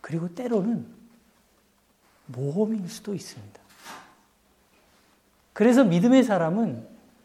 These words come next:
하나님과 세상을 겸해서 섬길 수가 없는 거예요. 갈렙의 삶-, 삶이 그랬습니다. 내가 보는 현실의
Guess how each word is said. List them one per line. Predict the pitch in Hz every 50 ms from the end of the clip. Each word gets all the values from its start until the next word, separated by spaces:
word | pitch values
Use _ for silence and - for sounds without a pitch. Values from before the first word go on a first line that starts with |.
| _ _ _ - - _ _ _
하나님과 | - - 233 240 262 262 254 254 247 247 254 254
세상을 | 233 226 180 165 - 185 180 196 240 233 165 120 - - - - - _ -
겸해서 | - - 156 175 220 247 233 233 254
섬길 | 220 - 170 180 196 220 196
수가 | - - 233 185
없는 | 123 123 135 175 208 247 233
거예요. | 180 120 104 107 101 - - _ _ _ _ _ _ _ _ _ _ _ _ _ _ _ _ _ _ _ _ _ _ _ _ _ -
갈렙의 | - - 175 190 220 262 277 285 277
삶-, | - - 180 160 190 220 175
삶이 | - - - 160 170 190 233 226
그랬습니다. | - 143 139 127 - - - - 131 117 - - _ _ _ _ _ _ _ _ _ _ _ _ _ _ _ _ _ -
내가 | 165 160 185 220 254 269 262
보는 | 262 262 262 269 262
현실의 | 226 247 285 277 262 - 269 254 254 247 247 - -